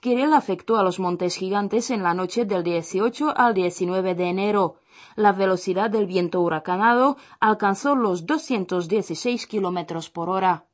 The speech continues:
Arqueólogos descubrieron en la ciudad de Šumperk, en Moravia del Norte, restos de la construcción de un foso de agua medieval. Se trata de un descubrimiento único en Europa Central. Las paredes del foso, procedente del siglo trece o catorce,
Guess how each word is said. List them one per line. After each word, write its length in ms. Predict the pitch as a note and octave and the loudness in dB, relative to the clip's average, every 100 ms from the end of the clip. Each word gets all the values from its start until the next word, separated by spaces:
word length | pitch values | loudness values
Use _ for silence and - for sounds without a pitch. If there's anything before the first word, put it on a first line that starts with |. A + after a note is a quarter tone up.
| _ _ _ _ _ _ _ _ _ _ _ _ _ _ _ | _ _ _ _ _ _ _ _ _ _ _ _ _ _ _
Arqueólogos 640 | D4 D#4 E4 C4 G#3+ G#3+ | 0 2 6 6 6 2
descubrieron 600 | G#3 F#3+ C4+ A#3+ G3+ F#3 | 0 -2 -2 0 0 0
en 120 | F#3 F3 | 0 -2
la 80 | |
ciudad 260 | E3+ G3 F3+ | -2 -2 -2
de 140 | F3 | -2
Šumperk, 480 | E3+ G#3 F#3+ F#3+ G#3+ | -2 -2 0 0 0
en 100 | F#3 | -2
Moravia 420 | E3+ E3+ E3 E3+ | 0 0 0 0
del 200 | F3 F#3+ | 0 0
Norte, 360 | A3 G3+ G3+ A3 | 0 0 0 -2
restos 460 | G#3 C4+ - D4 A3 | 0 -2 -2 -2 0
de 80 | |
la 100 | B3+ | 0
construcción 680 | A#3 D4 C#4+ A#3+ - B3 A#3+ | 2 0 0 -4 -2 0 0
de 120 | G3 | 0
un 120 | F3+ E3 | -2 -2
foso 340 | C4+ C#4 D#4 | -2 -2 -2
de 160 | A#3 G3+ | 0 0
agua 240 | F3 F3+ | 2 0
medieval. 680 | F3+ E3 F3+ F3+ G3+ G3 E3+ _ _ - - | 0 -2 0 2 4 2 0 _ _ -20 -18
Se 220 | - C#4 | -4 -2
trata 420 | A#3 G3+ G#3 A3 B3 | 0 0 0 0 0
de 120 | A#3+ | 0
un 100 | G3 | 0
descubrimiento 720 | F#3 - F#3 F#3+ F#3+ F#3+ G#3 | -2 -2 -2 -2 -2 -2 -2
único 360 | A3+ A#3+ A3+ G#3 | 0 0 0 -2
en 120 | F#3 | 0
Europa 340 | E3+ D#3+ E3+ | 0 0 -2
Central. 600 | D#3+ F3 E3 F#3+ G3 E3+ - _ _ - | -4 -6 -4 0 2 0 -6 _ _ -12
Las 320 | - A#3 G#3 - | -4 -2 -2 -2
paredes 400 | G#3 F#3+ F#3 F#3 | -2 0 0 0
del 120 | G3+ | 0
foso, 420 | G3 F#3+ - C4+ | 0 -2 0 0
procedente 600 | C#4 C4 G3+ F#3+ F3+ G#3 | 0 -2 -2 -2 -2 -2
del 160 | G#3 F3+ | -2 -2
siglo 340 | - F3+ E3+ | -2 0 0
trece 400 | G#3+ G3 - A3+ | 0 -2 0 0
o 100 | F3 | 0
catorce, 560 | E3+ E3+ C4 - C#4 | 0 0 -2 0 -2